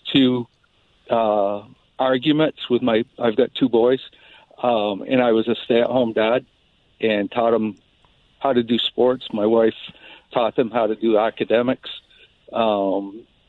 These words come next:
my older son got his P H D at the age of twenty-five, and, uh, you know, very, very driven in academics,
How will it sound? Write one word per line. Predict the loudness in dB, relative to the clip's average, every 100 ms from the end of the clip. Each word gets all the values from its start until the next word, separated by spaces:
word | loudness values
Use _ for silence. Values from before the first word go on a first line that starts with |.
| _
my | 0 2 4
older | 4 4 2
son | 2 2 2
got | 2 2
his | 0
P | -2 0
H | 0 -2
D | 0 2
at | 2 2
the | 2
age | 2
of | -2
twenty-five, | -2 0 2 2 2 2 0 -6 _ _ _ _ _ -4
and, | 0 2 2 2
uh, | 2 4 2
you | 2 2
know, | 0 -6 _ -2
very, | 2 2
very | 2 2 0 -2 -4
driven | 0 2 2 -2 -4 -6
in | -4 -2
academics, | -4 -2 -2 0 -2 -4 -8